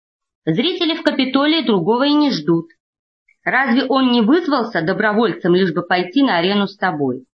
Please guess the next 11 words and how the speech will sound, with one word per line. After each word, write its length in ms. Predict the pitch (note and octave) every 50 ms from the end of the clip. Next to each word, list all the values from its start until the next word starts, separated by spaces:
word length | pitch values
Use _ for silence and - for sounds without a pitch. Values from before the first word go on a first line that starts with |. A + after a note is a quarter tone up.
| _ _ _
произносит 560 | - F3+ F#3+ F3 C#3+ F#3+ G3+ F#3+ - E3 -
она, 320 | E3+ E3 F#3 A3+ C#4 C4+
как 160 | - D3+ -
ни 120 | - E3 D3+
в 80 | D#3
чём 220 | - - G#3+ G3+ G#3
не 100 | G3 F3+
бывало. 440 | D#3+ E3 D3+ C#3+ C3+ B2+ B2 B2+ _ _ _ _ _ _ _ _ _ _ _ _ _ _ _ _ _ _ - _ _
«Вообще-то», 680 | _ D#3+ G3 A3 A#3 A#3 A#3 - - D#4 E4+ E4+ E4+ B3
вмешивается 640 | G#3+ A3 G#3+ G3 F#3+ - F#3 E3+ E3+ E3+ - - E3+
Пит, 280 | E3 - E3+ D3+ C3+